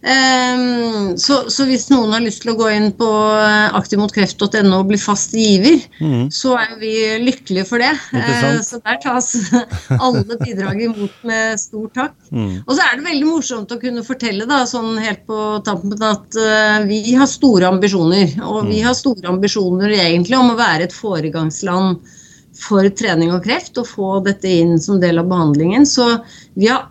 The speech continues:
Speaker 1: akkurat, eh, fått klarsignal, holdt jeg på å si,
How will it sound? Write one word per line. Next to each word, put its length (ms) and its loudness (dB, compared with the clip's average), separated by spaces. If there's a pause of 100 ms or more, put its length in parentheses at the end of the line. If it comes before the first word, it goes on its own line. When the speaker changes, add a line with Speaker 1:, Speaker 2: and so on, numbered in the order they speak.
Speaker 1:
akkurat, 800 -2 (320)
eh, 1900 -2
fått 340 -2
klarsignal, 680 2
holdt 180 0
jeg 140 -4
på 40 -4
å 60 -6
si, 120 4